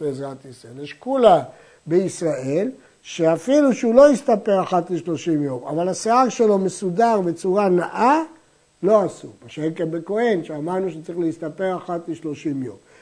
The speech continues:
אבל בישראל, אם הוא סידר את זה וזה לא מנוול, אז זה לא אסור. בכל אופן, למדנו מכאן חידוש, שגם לישראל אסור להיכ-, להיכנס לעזרת ישראל,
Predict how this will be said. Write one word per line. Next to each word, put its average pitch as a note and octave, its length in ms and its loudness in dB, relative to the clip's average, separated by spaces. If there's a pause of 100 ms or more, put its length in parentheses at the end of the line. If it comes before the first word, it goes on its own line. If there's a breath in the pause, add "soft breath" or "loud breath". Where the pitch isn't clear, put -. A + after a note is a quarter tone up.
(140)
אבל C#3+ 220 -4
בישראל, A3 800 2
אם A3 140 -2
הוא A3+ 120 -2
סידר G#3+ 460 -2
את F3+ 80 0
זה D#3+ 180 -2
וזה D3 220 -8
לא G3+ 160 -2
מנוול, A#3 680 0 (520 soft breath)
אז F3 180 -2
זה E3+ 220 -2
לא E3 240 0
אסור. - 260 -18 (180)
בכל A#3+ 220 -2
אופן, A#3+ 280 -2
למדנו G3 380 -2
מכאן E3+ 380 -4
חידוש, D#3 560 -8
שגם G3+ 420 -4
לישראל F#3+ 760 -6 (360 loud breath)
אסור A3 440 0
להיכ-, F3+ 360 0
להיכנס E3+ 680 -2
לעזרת E3+ 520 -6 (240)
ישראל, E3+ 640 -4